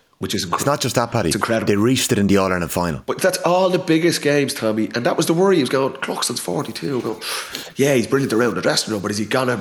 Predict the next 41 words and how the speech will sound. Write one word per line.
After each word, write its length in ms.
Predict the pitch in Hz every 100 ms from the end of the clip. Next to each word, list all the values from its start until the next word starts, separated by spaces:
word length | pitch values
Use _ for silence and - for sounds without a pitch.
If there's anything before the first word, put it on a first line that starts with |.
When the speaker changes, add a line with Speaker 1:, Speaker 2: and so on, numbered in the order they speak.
| -
Speaker 1:
be 140 | 113
able 200 | 110 107
to 100 | 104
get 260 | 98 104 -
to 80 | 107
those 220 | 95 90
levels 260 | 90 87 87
again?" 240 | 90 87
And 140 | 98
Mannion, 420 | 117 123 117 107 85 - - - - - - - _ - -
if 140 | 120
for 100 | - - - -
two 120 | 135
or 60 | 117
three 180 | 113
years, 200 | 107 98
he 80 | 113
was 80 | 104
probably 260 | 123 113 104
the 60 |
best 240 | 110 101 -
forward 240 | 107 101
in 80 | 95
the 60 |
game, 260 | 98 98 90
himself, 400 | 85 - 104 101
Con 220 | 101 95
and 80 | 87
Clifford. 380 | - 92 - -
And, 100 | 101
but 120 | 104
then 80 | 107
he's 80 | 104
been 120 | 107
away. 360 | 92 95 98 95
You're 100 | 76
going, 160 | -
"Is 80 | -
he?" 60 | -
And 200 | - 95
Jack, 380 | - 156 - -